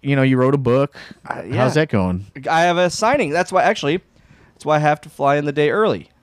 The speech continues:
Speaker 2: um, because I have a Barnes and Noble signing in Cleveland.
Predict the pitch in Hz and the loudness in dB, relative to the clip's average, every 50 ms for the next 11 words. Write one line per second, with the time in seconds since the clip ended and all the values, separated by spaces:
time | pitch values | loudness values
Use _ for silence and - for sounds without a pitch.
0 | _ _ _ - 101 - 202 - 101 101 107 104 - 104 - - 113 104 73 82 | _ _ _ -8 -6 -4 -4 -4 -4 -6 -8 -10 -12 -10 -8 -6 -6 -4 -4 -2
1 | 104 104 107 110 101 104 104 101 - 87 101 104 107 110 113 - - 110 117 120 | -2 -2 -2 0 0 0 0 -2 -2 -4 -4 -4 -4 -6 -4 0 2 2 2 2
2 | 110 113 120 131 139 135 127 - - 123 123 135 143 127 120 117 - - 180 196 | 0 -2 -4 -4 -4 -4 -4 -4 -4 -4 -2 -4 -4 -6 -8 -10 -8 -6 -6 -4
3 | 214 175 123 110 117 156 | -4 -4 -4 -4 -4 -6